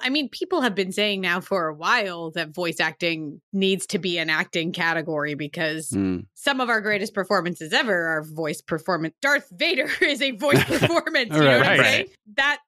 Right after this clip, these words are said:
Speaker 1: goes without saying to me and, you know, is, is in the camp of, you know, things that we should recognize, like stunt work,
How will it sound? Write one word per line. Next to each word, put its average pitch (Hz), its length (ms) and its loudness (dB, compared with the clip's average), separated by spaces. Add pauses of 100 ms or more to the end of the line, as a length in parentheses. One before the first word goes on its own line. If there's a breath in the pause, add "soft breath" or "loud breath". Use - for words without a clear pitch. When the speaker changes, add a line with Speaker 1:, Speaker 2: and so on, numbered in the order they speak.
Speaker 1:
goes 285 240 2
without 233 300 -2
saying 247 400 0
to 254 100 -4
me 208 400 2
and, 180 260 -2
you 208 120 -2
know, 180 180 0
is, 220 240 2
is 220 240 0
in 226 80 -2
the 220 80 0
camp 208 320 0
of, 180 240 -2
you 196 140 -4
know, 175 160 0
things 233 240 0
that 185 180 0
we 208 100 -2
should 180 220 -4
recognize, 180 840 0
like 165 200 -2
stunt - 280 0
work, 165 260 -2